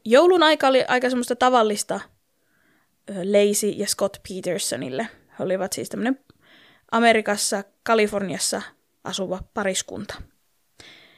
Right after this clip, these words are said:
Lacyn sisko Amy työskenteli parturina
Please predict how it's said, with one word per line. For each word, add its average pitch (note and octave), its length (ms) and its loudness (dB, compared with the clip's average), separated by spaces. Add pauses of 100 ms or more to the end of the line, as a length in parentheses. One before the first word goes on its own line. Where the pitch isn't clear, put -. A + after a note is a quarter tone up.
(280)
Lacyn B3 380 4
sisko C#4 340 0
Amy B3 320 4
työskenteli G#3 580 0
parturina B3+ 800 0